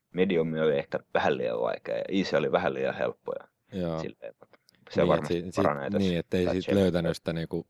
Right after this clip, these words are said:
Speaker 2: just sitä
Speaker 1: Niin, parasta
Speaker 2: tavallaan
Speaker 1: silleen
Speaker 2: oikeeta.
Speaker 1: kivaa tasoa, mut no,
Speaker 2: Mm.
Speaker 1: kyllä sillä mediumilla pääsee sen verran, sitten voi vaihtaa helpommalle, jos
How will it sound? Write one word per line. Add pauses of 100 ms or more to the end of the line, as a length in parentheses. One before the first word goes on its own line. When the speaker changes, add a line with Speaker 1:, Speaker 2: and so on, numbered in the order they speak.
(420)
Speaker 2:
just
sitä (1160)
Speaker 1:
Niin,
parasta
Speaker 2:
tavallaan
Speaker 1:
silleen
Speaker 2:
oikeeta.
Speaker 1:
kivaa
tasoa,
mut (140)
no, (280)
Speaker 2:
Mm.
Speaker 1:
kyllä
sillä
mediumilla (220)
pääsee
sen
verran,
sitten
voi
vaihtaa
helpommalle,
jos